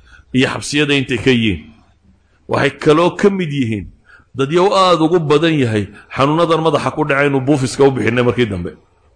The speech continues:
Dadkan isla hadalku ku dhacay. Aad bay rag iyo dumarba ugu badan yihiin. Walidaalik baa Soomaali badan oo iyagu isdishaa jirta hadda oo galbeedka ku nool.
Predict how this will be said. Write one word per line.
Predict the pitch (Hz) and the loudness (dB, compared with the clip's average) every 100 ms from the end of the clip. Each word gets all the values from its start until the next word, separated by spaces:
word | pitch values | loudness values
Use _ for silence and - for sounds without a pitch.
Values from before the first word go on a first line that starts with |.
| _ _ _ _ | _ _ _ _
Dadkan | 123 117 135 | -8 -2 -2
isla | 123 135 120 | -2 -2 0
hadalku | 139 117 117 | 0 -2 -4
ku | 123 | -6
dhacay. | 127 98 95 - _ _ _ _ - - 156 | -4 -4 -6 -10 _ _ _ _ -20 -10 0
Aad | 160 139 | 0 0
bay | 143 147 | -2 0
rag | 151 147 | 0 -2
iyo | 147 | -2
dumarba | 139 143 135 123 | -2 0 0 2
ugu | 131 123 | 2 2
badan | 120 117 | 2 2
yihiin. | 113 113 | 4 2
Walidaalik | 117 139 147 139 | 2 2 2 2
baa | 139 120 - - - - _ | 2 2 -2 -14 -20 -20 _
Soomaali | - - 131 139 147 | -14 0 2 4 2
badan | 139 131 143 160 | 0 0 0 0
oo | 165 147 | 0 2
iyagu | 156 139 | 2 2
isdishaa | 123 - 117 - 127 | 0 -4 -6 0 0
jirta | - 120 - | 0 -4 -2
hadda | 123 123 127 | -2 0 0
oo | |
galbeedka | 107 117 110 98 104 | 2 0 0 -2 -6
ku | 104 | -4
nool. | 87 73 | -4 -6